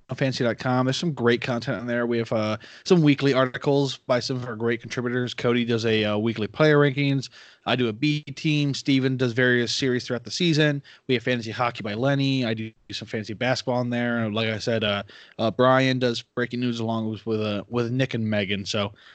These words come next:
um, a lot of great stuff going on there. A lot of great content. Make sure you check that out. Uh, every Wednesday, I'm back with the, uh, Fantasy Fro for the We Know Fantasy podcast. And every Thursday, like previously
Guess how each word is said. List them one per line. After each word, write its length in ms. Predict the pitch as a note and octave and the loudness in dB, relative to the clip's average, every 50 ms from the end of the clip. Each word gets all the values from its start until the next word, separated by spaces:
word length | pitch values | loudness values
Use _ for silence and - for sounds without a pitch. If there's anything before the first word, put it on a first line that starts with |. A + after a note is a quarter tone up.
| _ _ _ | _ _ _
um, 340 | - B2+ B2 A#2 A2 G2 E2+ - _ _ _ _ - | 0 2 2 2 2 -2 -6 -12 _ _ _ _ 2
a 40 | F3 | 4
lot 140 | F3 E3+ | 6 6
of 80 | E3+ D3 | 6 6
great 140 | D3 C#3+ - | 4 2 2
stuff 160 | D3 C3 - | 0 -2 0
going 140 | - B2+ A#2+ | 0 -2 -2
on 60 | A#2 | 0
there. 260 | A#2 A#2 A#2 A#2 A2+ | 0 0 0 0 -2
A 220 | G#2 - _ - C3+ | -4 -6 _ -2 0
lot 220 | C3+ C3 B2+ A#2+ | 2 2 2 0
of 80 | A#2+ A2 | -2 -4
great 280 | A#2+ A#2+ A#2 A#2 F#2+ | -6 -6 -6 -6 -6
content. 440 | - - A#2+ A#2 A2+ G#2+ - A#2+ A2+ | -6 -2 -2 -2 -2 -2 -4 -4 -4
Make 160 | B2 B2 A#2 | -4 -4 -4
sure 80 | - B2 | -4 -6
you 40 | A2 | -6
check 180 | - A2 G#2+ | -6 -8 -8
that 120 | - G#2+ A2 | -6 -4 0
out. 280 | A2 A2 G#2+ G2+ - _ _ - - - _ - | 0 0 0 -2 -6 _ _ -20 -20 -20 _ -10
Uh, 120 | G#2 A2 | -8 -4
every 240 | G2+ G2+ C3+ C3+ C3+ | 0 0 2 2 2
Wednesday, 400 | C3+ C3+ C3+ C#3 C3+ A#2+ C3 B2 | 2 2 0 0 -2 -2 -4 -4
I'm 220 | A2 A#2+ B2 A#2 A2 | -4 -4 -6 -4 -2
back 280 | A#2+ A#2 A#2 A#2 A#2 | -2 -2 -2 -2 -4
with 100 | B2 A2 | -6 -6
the, 260 | G#2+ A2 G#2+ G#2+ G#2+ - _ _ _ | -6 -6 -6 -6 -10 -14 _ _ _
uh, 140 | - A#2 A2 | -6 -4 -2
Fantasy 400 | - - C#3+ C#3+ C3 D3+ C#3+ C3+ - _ _ - | 0 0 0 0 0 -2 -4 -6 -8 _ _ -14
Fro 260 | - - D#3+ D#3 D#3 | -6 -2 0 0 0
for 180 | D#3 - - C#3+ | 0 0 0 0
the 240 | B2+ B2+ A2+ A2 - - - - _ _ - | 0 0 -2 -2 -6 -8 -16 -20 _ _ 0
We 80 | D3+ C#3+ | 0 2
Know 100 | C3+ B2 | 2 2
Fantasy 280 | - B2+ A2+ A2 A#2+ | 0 0 -2 -2 -4
podcast. 560 | A2 - E3 E3 E3 - F3+ D#3+ E3 F3+ - - _ _ _ _ _ _ - - | -2 2 2 2 2 2 0 -2 -2 -2 -4 -10 _ _ _ _ _ _ -12 -4
And 80 | C#3+ C#3+ | -2 0
every 160 | C3+ C3+ B2+ | 2 0 0
Thursday, 500 | - - C3+ C3 B2 A#2+ B2+ B2+ B2+ B2 B2 | 0 2 2 2 2 2 2 0 0 -2 -2
like 220 | A#2+ B2 A#2 A#2+ | -4 -6 -6 -4
previously 340 | - B2 G#2+ G#2 A#2+ A#2+ A#2 | -6 -8 -6 -6 -6 -8 -8